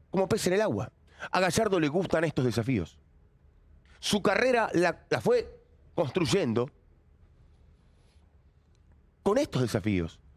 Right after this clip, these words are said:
con estos partidos, de esta manera, de esta forma. Me van a decir, "Juegan los jugadores".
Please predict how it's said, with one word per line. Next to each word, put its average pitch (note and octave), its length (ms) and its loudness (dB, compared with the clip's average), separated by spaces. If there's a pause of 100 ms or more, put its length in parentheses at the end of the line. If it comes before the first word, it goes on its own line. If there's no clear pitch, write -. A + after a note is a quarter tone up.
con F#3 180 2
estos A3+ 260 -2
partidos, G2 560 -2 (260)
de E3 240 2
esta A3 180 -2
manera, G#2+ 420 0 (220)
de E3+ 160 0
esta G3+ 220 -2
forma. G#2 400 -2 (520)
Me D#3 120 2
van A3+ 100 2
a G#3 40 4
decir, E3+ 200 0
"Juegan G#3 220 0
los E3+ 80 0
jugadores". D#3+ 580 0